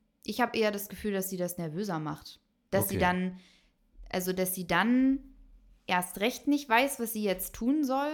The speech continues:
Speaker 2: Mhm.
Speaker 1: Und dann kommt sie zurück, dann läuft sie wieder vor, dann kommt sie, also dann kommt, das macht sie ja aber generell häufig. Und ich glaube, das liegt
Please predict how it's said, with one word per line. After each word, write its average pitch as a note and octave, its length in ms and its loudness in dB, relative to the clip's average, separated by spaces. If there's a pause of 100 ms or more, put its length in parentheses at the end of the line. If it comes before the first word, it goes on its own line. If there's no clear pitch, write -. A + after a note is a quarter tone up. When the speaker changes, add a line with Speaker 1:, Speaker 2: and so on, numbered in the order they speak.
Speaker 2:
Mhm. A2 320 2 (320)
Speaker 1:
Und G#3+ 200 2
dann A3 320 2
kommt A#3 260 0
sie A#3 120 -4
zurück, C#4 320 -4
dann G#3+ 140 0
läuft G#3 220 0
sie G#3 100 -4
wieder F#3+ 160 2
vor, B3 220 0
dann B3+ 140 0
kommt G3+ 200 -6
sie, F#3+ 200 -6
also F#3+ 140 -2
dann G#3 160 0
kommt, A#3 260 0 (280)
das G#3 200 -2
macht A#3 220 -2
sie A#3+ 100 -2
ja A3 100 2
aber G#3 180 0
generell G3+ 720 0 (600)
häufig. B3+ 460 4
Und G#3 120 0
ich G3+ 120 -4
glaube, G#3+ 300 4
das G3+ 240 -4
liegt G#3+ 220 -10